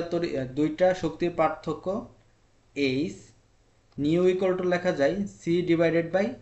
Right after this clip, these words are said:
lambda। তো এইখান থেকে আমরা just ল্যামডার মানটা বের করব। তো এখন কাজ হলো আমরা ক্যালকুলেটরের সাহায্যে বের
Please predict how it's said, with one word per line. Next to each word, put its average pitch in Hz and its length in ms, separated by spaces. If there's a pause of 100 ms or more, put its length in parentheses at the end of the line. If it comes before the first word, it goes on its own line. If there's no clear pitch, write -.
(440)
lambda। 135 400 (1200)
তো 151 100 (380)
এইখান 165 320
থেকে 185 140 (100)
আমরা 185 160 (140)
just 160 200 (180)
ল্যামডার 165 460
মানটা 170 320 (540)
বের 143 280
করব। 113 200 (680)
তো - 60 (100)
এখন 170 180 (140)
কাজ 165 180 (140)
হলো 131 160 (120)
আমরা 147 160 (160)
ক্যালকুলেটরের 160 520
সাহায্যে 151 340
বের 123 100